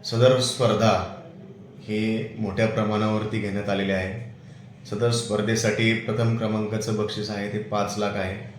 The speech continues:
दुसऱ्या क्रमांकाचं बक्षीस आहे ते तीन लाख आहे, त्यानंतरनं तिसऱ्या क्रमांकाचं बक्षीस जे आहे ते दोन लाख रुपये आहे, चौथ्या क्रमांकाचं बक्षीस एक लाख रुपये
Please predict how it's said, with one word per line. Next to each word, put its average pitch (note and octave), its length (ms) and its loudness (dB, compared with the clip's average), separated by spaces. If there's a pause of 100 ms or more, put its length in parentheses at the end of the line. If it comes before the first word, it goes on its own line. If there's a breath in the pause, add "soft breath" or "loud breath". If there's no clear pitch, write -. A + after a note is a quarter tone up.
(160)
दुसऱ्या G2+ 280 -4
क्रमांकाचं G#2+ 600 -2
बक्षीस G#2 360 -4
आहे G#2 220 -4
ते G#2+ 120 -4
तीन G#2+ 320 -2
लाख G#2 200 0
आहे, F#2 220 -4 (760 loud breath)
त्यानंतरनं A2 600 2
तिसऱ्या A2+ 340 2
क्रमांकाचं A2+ 640 0
बक्षीस G#2+ 280 -4
जे A2 80 -2
आहे G#2+ 260 0
ते G#2+ 80 0
दोन G#2+ 240 2
लाख G2+ 200 0
रुपये G#2 240 -4
आहे, F2+ 360 -8 (720 loud breath)
चौथ्या A2+ 360 0
क्रमांकाचं A#2+ 600 0
बक्षीस A#2+ 500 -4
एक A2+ 180 -4
लाख A2 200 0
रुपये G2 340 -6